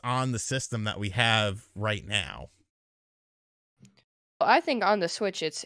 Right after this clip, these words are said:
Speaker 2: insane that they're pumping out these, uh, just ginormous file sizes, because the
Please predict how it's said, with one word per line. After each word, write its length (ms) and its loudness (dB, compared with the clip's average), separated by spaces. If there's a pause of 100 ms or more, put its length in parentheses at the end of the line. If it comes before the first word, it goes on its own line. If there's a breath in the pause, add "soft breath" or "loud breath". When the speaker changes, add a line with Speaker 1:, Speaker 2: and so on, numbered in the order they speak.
Speaker 2:
insane 680 -2
that 180 -4
they're 420 -2 (200)
pumping 400 -4
out 160 -2
these, 380 -4 (920 soft breath)
uh, 60 -8
just 340 -4
ginormous 600 2
file 240 6
sizes, 340 0
because 320 -4
the 240 -6